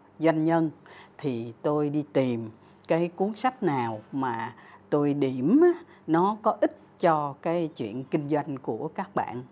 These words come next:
Lúc đó thì tình cờ ở trên tay tôi là cuốn Vượt lên những con đường kinh doanh của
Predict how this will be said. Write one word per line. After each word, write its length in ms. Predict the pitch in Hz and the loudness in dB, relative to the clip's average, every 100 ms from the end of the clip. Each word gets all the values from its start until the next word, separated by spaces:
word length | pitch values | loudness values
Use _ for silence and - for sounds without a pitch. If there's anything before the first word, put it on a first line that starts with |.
| - - - | -20 -20 -4
Lúc 180 | 208 214 | -2 2
đó 220 | 190 220 226 | 2 2 -2
thì 320 | 170 131 120 | -2 -2 -2
tình 280 | - 127 131 | -4 -4 0
cờ 240 | 139 120 | 2 2
ở 60 | 127 | 0
trên 200 | 185 156 | 0 0
tay 260 | 156 151 143 | 0 -2 -2
tôi 280 | 151 143 | -4 -2
là 180 | 143 113 - | -4 -8 -6
cuốn 280 | 151 175 240 - - - | -2 -2 -4 -10 -20 -2
Vượt 240 | 135 - | -2 2
lên 320 | 156 160 147 | 4 4 4
những 200 | 139 123 | -2 -4
con 200 | 180 160 | -2 -2
đường 240 | 151 135 120 | -2 -4 -4
kinh 280 | - 147 147 | -4 -4 -2
doanh 320 | 160 147 143 | -2 -2 -6
của 460 | 143 123 117 165 | -6 -8 -6 -6